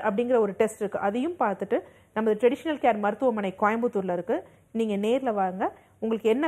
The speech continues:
காரணங்களால அந்த மாதிரி இருக்குன்னு சொல்லி கண்டிப்பாக முதலில் விளக்கம் அளிக்கப்படும். அதற்கப்புறம் நீங்க சிகிச்சை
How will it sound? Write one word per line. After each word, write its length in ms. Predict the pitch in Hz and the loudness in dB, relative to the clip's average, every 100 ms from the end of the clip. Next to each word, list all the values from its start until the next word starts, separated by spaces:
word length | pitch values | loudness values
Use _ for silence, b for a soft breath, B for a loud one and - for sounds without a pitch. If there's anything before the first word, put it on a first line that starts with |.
| 320 | 4
காரணங்களால 600 | 247 240 254 233 214 254 | 4 4 2 2 2 2
அந்த 120 | 214 196 | 0 -2
மாதிரி 160 | 214 233 220 | -2 -2 -2
இருக்குன்னு 360 | 240 277 254 | -2 -4 -4
சொல்லி 160 | 220 320 - | -4 -2 0
கண்டிப்பாக 400 | 226 262 254 320 247 | 0 2 2 2 0
முதலில் 280 | 226 339 214 | 0 2 2
விளக்கம் 340 | 226 330 370 277 | 2 2 0 -2
அளிக்கப்படும். 440 | 196 190 180 170 _ - | -2 -4 -6 -8 _ -4
அதற்கப்புறம் 480 | 202 240 247 294 403 b b b | -4 -2 -2 -2 -6 b b b
நீங்க 160 | 220 196 | -6 -4
சிகிச்சை 340 | 262 277 311 | -2 -2 0